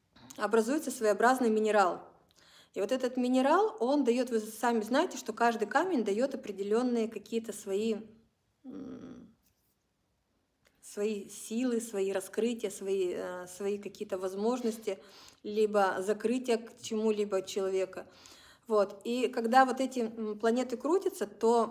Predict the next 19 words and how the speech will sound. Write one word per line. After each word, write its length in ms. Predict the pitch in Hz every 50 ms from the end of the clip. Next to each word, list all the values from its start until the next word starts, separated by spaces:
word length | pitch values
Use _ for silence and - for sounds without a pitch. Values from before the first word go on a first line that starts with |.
| - -
получается, 540 | 226 226 226 226 - 254 247 240 233 -
что 220 | - - - 226 214
Земля, 440 | 208 226 226 233 262 294 359 - -
она 200 | 208 208 220 233
же 100 | 226 226
у 20 | 226
нас 180 | 220 220 220 -
не 60 | 226
стоит 320 | 226 - - 254 285 285
на 80 | 277 254
месте, 340 | 240 220 208 202 208 - 190
она 100 | 190 196 202
у 20 |
нас 140 | 208 202 208
все 100 | - 208
время 260 | 208 277 311 302 240
идет 240 | 214 - 233 233 -
под 180 | 233 202 196 -
вибрацией. 600 | 202 202 208 202 196 190 190 - - - -